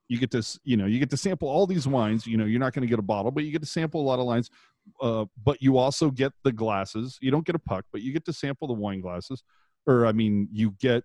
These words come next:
some wine glasses. Uh, but that's, it's twenty-five dollars less for a live event.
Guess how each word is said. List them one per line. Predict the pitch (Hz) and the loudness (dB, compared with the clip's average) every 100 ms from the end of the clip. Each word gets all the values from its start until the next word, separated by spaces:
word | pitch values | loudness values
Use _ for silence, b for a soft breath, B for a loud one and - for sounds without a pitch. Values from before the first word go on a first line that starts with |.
| _ | _
some | - 117 95 | -8 -6 -4
wine | 95 95 | -6 -8
glasses. | 87 87 - 110 - _ _ _ _ - | -8 -10 -10 -12 -14 _ _ _ _ -6
Uh, | 107 104 110 | -6 -4 -4
but | 113 | -2
that's, | 160 139 - - | 0 0 -2 -8
it's | - - _ | -10 -12 _
twenty-five | - 139 170 165 170 160 | -6 0 0 0 0 2
dollars | 151 147 147 131 104 | 2 2 2 0 0
less | 117 202 - - | 0 0 -4 -8
for | 117 | -4
a | 104 | -4
live | 95 113 131 107 | 0 0 2 0
event. | 85 78 | -6 -14